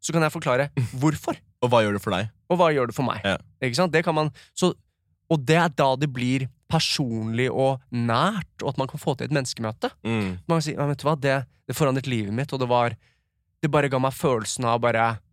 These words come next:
Speaker 1: å føle meg glad første gang i livet mitt, liksom.»
Speaker 2: Ja.
Speaker 1: Det kan alle relatere til.
Speaker 2: Ja.
Speaker 1: Samme om du fikk det ut fra en kristen gitarteknikk,
Speaker 2: Ja.
Speaker 1: eller en buddhistisk seremoni,
Speaker 2: Ja.
Speaker 1: eller whatever.
Speaker 2: Mm.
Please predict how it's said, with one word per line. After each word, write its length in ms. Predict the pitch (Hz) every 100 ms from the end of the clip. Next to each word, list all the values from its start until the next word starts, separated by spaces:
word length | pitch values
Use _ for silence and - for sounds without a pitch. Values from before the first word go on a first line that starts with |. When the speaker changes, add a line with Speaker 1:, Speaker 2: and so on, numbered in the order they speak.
| _
Speaker 1:
å 80 | -
føle 240 | 170 127
meg 160 | 123 110
glad 160 | 117 107 -
første 160 | 120
gang 160 | 127 113
i 80 | 110 104
livet 160 | 104
mitt, 160 | 147 -
liksom.» 320 | 180 113 107 -
Speaker 2:
Ja. 220 | 139 127 123 _
Speaker 1:
Det 160 | 185 214
kan 80 | 240 233
alle 160 | 185
relatere 400 | 196 220 190 156
til. 160 | 262 226 - 120
Speaker 2:
Ja. 160 | 123 - _ _ _
Speaker 1:
Samme 320 | - 160 117
om 80 | 139
du 80 | 226
fikk 220 | - -
det 140 | 139
ut 40 | -
fra 120 | 135
en 60 | 131
kristen 460 | - 156 - - 123
gitarteknikk, 960 | 123 120 110 113 - 123 160 202 - -
Speaker 2:
Ja. 140 | 120 117 139
Speaker 1:
eller 160 | 131
en 140 | 135 131
buddhistisk 720 | 131 120 117 - - 135 -
seremoni, 600 | - 127 139 139 185 147 -
Speaker 2:
Ja. 200 | 104 107 _ _ _
Speaker 1:
eller 300 | 135 127 131
whatever. 540 | 131 165 120 104 110 - _
Speaker 2:
Mm. 300 | 123 113 95